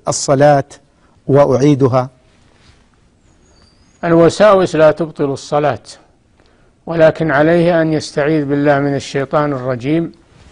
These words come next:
Speaker 2: في بداية الصلاة بعد الاستفتاح، وعليه إذا عرض له الوسواس أن يرفضه وأن يقبل على صلاته، فإن استمر معه الوسواس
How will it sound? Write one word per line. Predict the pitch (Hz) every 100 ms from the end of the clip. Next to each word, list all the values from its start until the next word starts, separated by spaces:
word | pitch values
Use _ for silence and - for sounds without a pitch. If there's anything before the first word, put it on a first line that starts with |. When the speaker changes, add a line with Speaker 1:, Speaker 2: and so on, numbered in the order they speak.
| _ _ -
Speaker 2:
في | 160
بداية | 139 131 147 147 147 -
الصلاة | 151 - 139 135 123 156
بعد | 147 143
الاستفتاح، | 147 147 180 151 139 - 135 - 147 127 131 - _ _ _ _ _ _ - -
وعليه | 147 156 165 185 156 160
إذا | 156 147
عرض | 139 185 170 151
له | 147 151
الوسواس | 147 135 127 - 147 151 190
أن | 170
يرفضه | 151 147 160 151 143 143 127 - _ - - _ _ _ -
وأن | 190 165 160
يقبل | 165 147 151
على | 147 131 139 139 139 135
صلاته، | - 160 147 139 - 127 127 - _ _ _ _ _ _
فإن | - 226 185
استمر | 160 - 165 160 165 147 147
معه | 151 139 139
الوسواس | 139 135 135 147 139 135 -